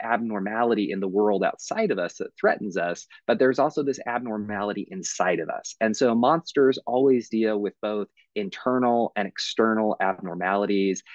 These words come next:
these kind of perversions of nature that we know are not meant to be in the world around us,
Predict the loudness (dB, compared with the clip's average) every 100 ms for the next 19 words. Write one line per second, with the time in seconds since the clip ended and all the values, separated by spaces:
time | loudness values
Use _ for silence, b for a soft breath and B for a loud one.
0 | B -4 -4 -2 -4 -4 -6 0 0 2
1 | -2 -4 -4 -4 -4 -2 -2 -2 -6 -4
2 | -4 -4 -4 -4 -4 -4 -4 -6 -8 -8
3 | -4 -4 -2 -2 -2 0 2 2 2 -2